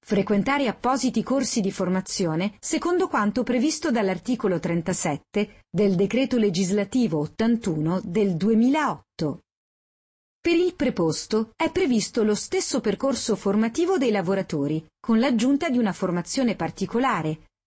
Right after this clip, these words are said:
la cui durata minima è prevista in otto ore, e di cui contenuti comprendono aspetti normativi del titolo primo del decreto legislativo ottantuno del duemilaotto,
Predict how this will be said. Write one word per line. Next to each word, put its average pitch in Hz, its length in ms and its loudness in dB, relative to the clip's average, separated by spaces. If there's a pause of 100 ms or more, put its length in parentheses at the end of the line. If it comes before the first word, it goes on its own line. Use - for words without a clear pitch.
la 202 100 2
cui 262 180 2
durata 180 380 0
minima 165 380 2
è 202 100 -2
prevista 214 600 -2
in 220 120 2
otto 269 420 -2
ore, 147 340 -4 (220)
e 302 120 0
di 277 120 4
cui 339 200 2
contenuti 208 840 0
comprendono 233 680 0
aspetti 226 580 -2
normativi 185 720 0
del 175 300 -2
titolo 202 440 0
primo 180 560 -2
del 262 240 2
decreto 294 400 0
legislativo 220 760 0
ottantuno 185 720 0
del 214 240 2
duemilaotto, 220 960 0